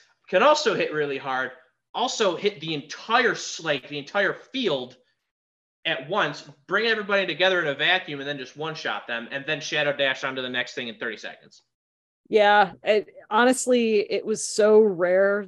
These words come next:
Speaker 2: that I used another character outside of Shez just because at some point I was like, "It doesn't even matter if these characters have resistance to swords."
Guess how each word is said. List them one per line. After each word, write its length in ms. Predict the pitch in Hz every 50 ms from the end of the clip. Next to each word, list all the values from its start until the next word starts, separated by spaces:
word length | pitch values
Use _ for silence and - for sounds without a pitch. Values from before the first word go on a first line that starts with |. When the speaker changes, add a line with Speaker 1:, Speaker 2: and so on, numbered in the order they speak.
| 180
Speaker 2:
that 320 | 175 185 170 175 175 170 - _
I 120 | - 175
used 360 | 170 175 180 180 175 165 165 185
another 300 | 180 170 170 165 175 165
character 460 | - 185 170 170 170 170 - 175 165
outside 420 | 165 160 160 - - 170 151 160 165
of 80 | 170 160
Shez 580 | - - 185 180 185 185 185 185 185 - - - - 160 160 _ _
just 240 | - - 170 160 -
because 600 | 175 175 - - 180 165 160 160 151 - - - _ _ _ _ _ _ _ _
at 280 | - - 170 - - -
some 320 | - - 190 180 175 175
point 240 | 165 202 196 185 175
I 80 | 170 170
was 180 | 170 180 -
like, 160 | - 180 175 170
"It 120 | - 185 -
doesn't 260 | - 185 196 180 202
even 220 | 190 175 185 170
matter 320 | 165 165 175 175 175 175 170
if 100 | 170 165
these 200 | - 175 165 -
characters 460 | - 190 165 165 170 170 175 165 -
have 180 | - 175 160 143
resistance 600 | 160 165 151 - 156 160 - - 175 175 - -
to 60 | 160
swords." 640 | 156 - - 160 165 170 175 185 190 180 180 - -